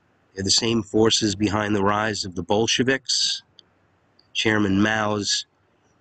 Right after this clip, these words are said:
Great Leap Forward, the industrialization of China, David Rockefeller, the Trilateral Commission. These are the forces and the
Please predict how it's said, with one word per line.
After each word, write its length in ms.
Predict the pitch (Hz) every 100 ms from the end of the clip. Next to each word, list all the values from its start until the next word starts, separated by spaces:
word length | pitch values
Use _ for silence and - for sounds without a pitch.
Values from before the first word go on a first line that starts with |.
| _
Great 220 | 110 123
Leap 280 | 113 117 -
Forward, 960 | - 127 123 127 123 123 123 127 127 127 - - - _ _ _ _ _ _ _ _ _ _ _ _
the 60 |
industrialization 800 | 107 113 117 117 110 107 110 110
of 100 | 101
China, 520 | - 139 135 127 131 131 _ _ _ _ _ _ _ _ _ _
David 240 | - 92 87
Rockefeller, 560 | 95 92 - 101 92
the 80 | 95
Trilateral 580 | 85 90 85 85 87 82
Commission. 360 | - 87 - 95
These 240 | 147 143
are 120 | 123
the 120 | 98
forces 640 | 95 95 104 - 117 110 107
and 160 | 92
the 80 | 90